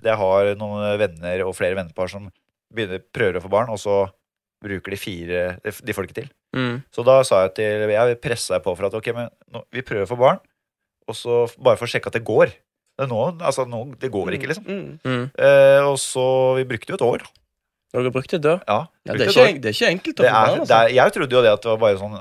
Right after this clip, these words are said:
Speaker 1: at hvis du, en sædcelle var i samme rom, så var det «pregnant!» Men det er faen meg jobb, altså.
Speaker 3: Ja, ja.
Speaker 2: Ja,
Speaker 3: Du skal
Speaker 2: for
Speaker 3: treffe
Speaker 2: du, du leser jo bare om, eller hører bare om folk som kommer på tjukken uten at de vil det.
Speaker 3: Ja,
Speaker 1: Ja,
Speaker 3: ja. Du
Speaker 1: men
Speaker 3: hø-,
Speaker 1: det er, det
Speaker 3: det
Speaker 1: var,
Speaker 3: du, du
Speaker 1: var
Speaker 3: hører bare skrekkshistorier inne.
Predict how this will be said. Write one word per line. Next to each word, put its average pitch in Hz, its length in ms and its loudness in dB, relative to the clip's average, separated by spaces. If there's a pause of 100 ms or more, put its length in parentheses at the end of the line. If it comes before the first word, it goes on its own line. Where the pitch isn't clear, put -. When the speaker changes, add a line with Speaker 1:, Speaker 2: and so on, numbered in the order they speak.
Speaker 1:
at 107 160 -8
hvis 98 160 -10
du, 113 80 -8 (320)
en 107 160 -4
sædcelle 98 480 -2
var 98 160 0
i 104 160 -2
samme 101 320 -4
rom, 131 320 -8 (340)
så 127 220 0
var 110 180 4
det - 60 -2 (320)
«pregnant!» 247 480 4 (480)
Men 127 100 -4
det 127 80 6
er 104 220 4
faen 95 160 0
meg 98 100 -2
jobb, 110 240 -4
altså. - 160 -4
Speaker 3:
Ja, - 220 -6
ja. - 20 -12 (380)
Speaker 2:
Ja, 165 80 -4
Speaker 3:
Du - 20 -2
skal 190 160 4
Speaker 2:
for 160 80 0
Speaker 3:
treffe 160 220 4
Speaker 2:
du, 160 80 2 (160)
du 156 40 -2
leser 143 380 2
jo 110 80 -6
bare 143 300 4
om, 143 100 2
eller 135 160 4
hører 139 300 4
bare 123 320 4
om 143 160 0 (400)
folk 139 240 -2
som 120 180 -6 (300)
kommer 131 240 0
på 120 80 -6
tjukken 120 320 -4
uten 113 160 -4
at 117 80 -6
de - 100 -10
vil 113 140 -4
det. 117 100 -2 (220)
Speaker 3:
Ja, 120 80 -6
Speaker 1:
Ja, - 80 0
Speaker 3:
ja. 131 100 6 (140)
Du 151 60 4
Speaker 1:
men - 20 4
Speaker 3:
hø-, - 20 4
Speaker 1:
det - 80 10
er, 135 180 6
det 143 80 -6
Speaker 3:
det 160 120 6
Speaker 1:
var, 180 80 6
Speaker 3:
du, 202 80 4
du - 80 4
Speaker 1:
var 185 80 6
Speaker 3:
hører 185 240 4
bare 180 160 6
skrekkshistorier 202 640 2
inne. 175 160 2